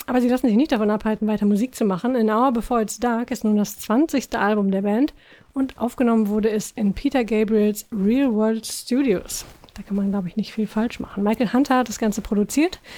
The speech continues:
und es geht um die Probleme und Chancen unserer Zeit und sei laut Steve Hogarth vielleicht das optimistischste Werk seit vielen Jahren. Das ist doch spannend. Was sind deine Fragen? <laughs>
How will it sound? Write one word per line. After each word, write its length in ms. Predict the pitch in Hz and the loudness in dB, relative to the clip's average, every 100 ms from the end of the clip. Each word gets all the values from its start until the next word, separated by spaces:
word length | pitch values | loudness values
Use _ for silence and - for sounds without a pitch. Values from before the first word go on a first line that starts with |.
| - - - - | -20 -20 -20 -2
und 180 | 262 302 | 2 2
es 160 | 302 | 2
geht 220 | - 240 269 | 0 0 0
um 80 | |
die 80 | 196 | -2
Probleme 560 | - 202 175 214 285 285 | 0 0 2 4 4 2
und 140 | 254 | 0
Chancen 420 | - 190 190 - | 0 0 0 0
unserer 300 | 208 202 208 | 0 2 0
Zeit 440 | - 190 196 - - _ - | -2 0 0 -2 -10 _ -8
und 360 | 190 185 175 - - | 0 0 0 -6 -8
sei 420 | 180 180 190 196 - _ _ _ | -2 0 2 0 -4 _ _ _
laut 360 | - 202 208 - | -2 0 -2 -6
Steve 300 | - 208 - | -4 -2 -2
Hogarth 260 | 202 220 262 | -2 -2 -4
vielleicht 320 | - 294 285 | -2 -2 -2
das 80 | 311 | -6
optimistischste 760 | - 294 294 339 349 - 202 | -2 2 2 2 -2 -2 0
Werk 200 | 202 240 - - - - | 0 -2 -6 -20 -20 -20
seit 220 | - 233 - | -6 -4 -4
vielen 380 | - 226 262 | 0 2 4
Jahren. 340 | 233 254 196 202 | 2 2 0 -2
Das 140 | 214 | -6
ist 140 | - 240 | -6 -8
doch 80 | - | -8
spannend. 500 | - - 208 196 - | -6 -2 0 -2 -2
Was 260 | 208 196 - | 0 0 0
sind 100 | 262 | 2
deine 180 | 226 233 | 4 2
Fragen? 440 | - 226 180 233 - | 2 2 2 0 -2
<laughs> 340 | 960 - | -8 -2